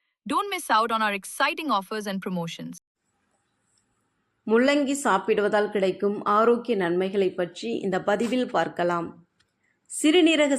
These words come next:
Speaker 2: செயல்பாட்டை ஆதரிக்கிறது. தண்ணீர் அதிகம் அருந்தாமை, உப்புத்தன்மை அதிகமாக இருக்கும் நீரை குடிப்பது போன்ற காரணங்களால்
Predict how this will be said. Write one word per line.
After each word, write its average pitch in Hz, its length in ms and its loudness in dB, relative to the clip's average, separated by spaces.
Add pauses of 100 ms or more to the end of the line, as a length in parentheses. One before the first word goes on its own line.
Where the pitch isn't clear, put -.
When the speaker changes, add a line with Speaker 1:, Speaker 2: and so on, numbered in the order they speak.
Speaker 2:
செயல்பாட்டை 220 580 2 (140)
ஆதரிக்கிறது. 185 680 0 (1000)
தண்ணீர் 311 400 6
அதிகம் 233 440 4
அருந்தாமை, 196 600 4 (240)
உப்புத்தன்மை 254 680 2
அதிகமாக 226 600 0
இருக்கும் 190 380 2
நீரை 196 360 6
குடிப்பது 190 440 0 (260)
போன்ற 214 320 0
காரணங்களால் 196 800 2